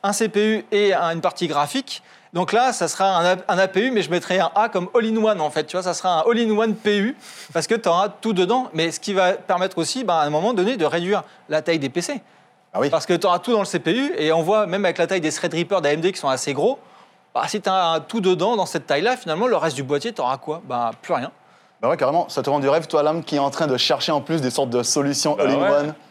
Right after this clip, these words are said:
Speaker 3: Je cherche, moi, je cherche quelque chose qui est performant, qui est compact et qui, euh, et qui chauffe moins que tous les éléments séparés. Euh, donc évidemment, un all-in-one P U, je suis complètement acheteur. Après, ça veut aussi dire que connaissant les fabricants, que ce soit Intel ou A M D,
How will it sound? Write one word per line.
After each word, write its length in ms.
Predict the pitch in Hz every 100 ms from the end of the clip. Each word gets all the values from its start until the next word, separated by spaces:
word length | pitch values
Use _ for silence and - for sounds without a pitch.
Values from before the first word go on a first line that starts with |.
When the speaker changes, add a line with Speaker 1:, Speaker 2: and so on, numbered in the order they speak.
| -
Speaker 3:
Je 60 | -
cherche, 220 | 127 110
moi, 160 | 117 151
je 80 | -
cherche 160 | 139
quelque 120 | 139
chose 140 | 160 147
qui 60 |
est 60 | 113
performant, 380 | 98 - 135 170
qui 100 | 117
est 40 |
compact 520 | 113 110 143 - - -
et 60 | 101
qui, 480 | - 101 101 98 95
euh, 240 | 92 87
et 20 |
qui 140 | 90 -
chauffe 200 | 110 -
moins 140 | 139
que 80 | 110
tous 140 | -
les 180 | 107 95
éléments 460 | 107 110 117 113 101
séparés. 560 | - 87 104 113 117
Euh, 500 | 101 90 87 80 76 80
donc 180 | 95 -
évidemment, 540 | 98 196 113 139 151 - - - -
un 280 | 113 113 -
all-in-one 480 | 147 147 160 156 151
P 180 | 123 143
U, 240 | 170 202 196 - - _ -
je 140 | 110
suis 380 | 127 - 151 135
complètement 340 | 110 120 117
acheteur. 400 | 113 - 156 165 - - - -
Après, 600 | 123 113 - 160 165 151 - - _ -
ça 200 | - 107
veut 80 | 113
aussi 240 | 117 127
dire 260 | 131 160 -
que 80 | 120
connaissant 500 | - 135 135 - 147
les 80 | 120
fabricants, 500 | 120 113 117 131 123
que 80 | 107
ce 80 |
soit 140 | - 107
Intel 340 | 107 120 120
ou 80 | 104
A 60 | 101
M 140 | 104
D, 280 | 123 151